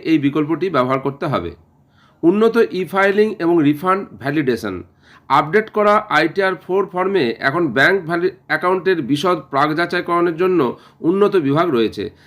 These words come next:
যা দ্রুত এবং আরও সঠিক রিফান্ড প্রক্রিয়াকরণ নিশ্চিত করে। করদাতাদের নিশ্চিত করতে হবে যে আইএফএসসি কোড, অ্যাকাউন্ট নাম্বার এবং ব্যাংক নির্বাচনগুলি সঠিকভাবে পূরণ করা হয়েছে, যাতে সহজে রিফান্ড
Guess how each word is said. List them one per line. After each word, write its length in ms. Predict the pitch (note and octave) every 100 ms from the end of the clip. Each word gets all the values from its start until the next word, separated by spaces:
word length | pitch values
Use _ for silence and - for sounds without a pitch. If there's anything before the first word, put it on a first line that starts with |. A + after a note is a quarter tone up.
| _
যা 100 | D3
দ্রুত 360 | D3 B2+ G3 - A3 A3+
এবং 220 | E3+ F3+ F#3+ - - D#3
আরও 160 | G#3 A#3
সঠিক 380 | - E3+ A3+ A3 E3+
রিফান্ড 260 | F3+ F3 E3
প্রক্রিয়াকরণ 520 | E3 - D#3+ D#3+ F#3 F3+
নিশ্চিত 240 | C#3 C3+ -
করে। 160 | G2 F2+ - _ _ -
করদাতাদের 540 | D#3 F3 G#3 G#3 G#3+
নিশ্চিত 320 | F#3 F3 F#3+ -
করতে 240 | G#3 -
হবে 160 | G3 F#3+
যে 140 | F3 G3 - -
আইএফএসসি 680 | C#3 D#3 F#3+ - F#3 F3+ F3 -
কোড, 220 | E3+ F#3 F3 - -
অ্যাকাউন্ট 400 | C3 D3 F#3 F#3
নাম্বার 400 | F3+ F3 F3 F3+
এবং 180 | D#3+ D3+ C#3 F#2+
ব্যাংক 200 | D3+ F3+ E3+
নির্বাচনগুলি 640 | F3 F3+ E3+ F3+ F3 F3+ F3+
সঠিকভাবে 500 | - C3+ E3 D#3+ D3+
পূরণ 260 | C#3 D3+ D#3+
করা 180 | E3
হয়েছে, 300 | F3 F3 F3 F#3 - - _
যাতে 400 | G#2 D3 E3 G3 C#3 -
সহজে 460 | - C3+ E3+ F3+ F#3
রিফান্ড 360 | D3 D3 F#3